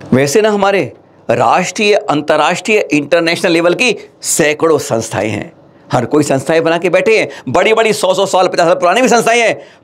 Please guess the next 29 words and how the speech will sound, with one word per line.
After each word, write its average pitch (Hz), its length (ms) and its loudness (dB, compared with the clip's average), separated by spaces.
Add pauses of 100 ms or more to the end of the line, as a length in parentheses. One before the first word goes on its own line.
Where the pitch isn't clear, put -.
पर 143 120 0
किसी 147 400 -2
की 143 160 0
कोई 170 400 2
आवाज 113 360 0
नहीं 110 320 -4
आई। - 280 -6 (960)
इतना 202 280 2
भेदभाव, 180 580 0 (1080)
इतना 185 240 0
निरंकुश 160 580 0
हो 190 80 2
गया 190 180 2
जैन 185 220 -2
समाज - 340 -4
आज। - 200 -2 (360)
हाँ, - 340 -2
एक 180 240 -2
ऐसा 135 500 -2 (260)
पत्र 151 240 0
जरूर 135 280 0
निकला, 127 300 0
पर - 400 -4
ऐसे 127 320 0 (260)
कितने 190 380 0
थे, 113 160 -4 (220)
एक 175 300 0
या 127 80 4
दो - 440 0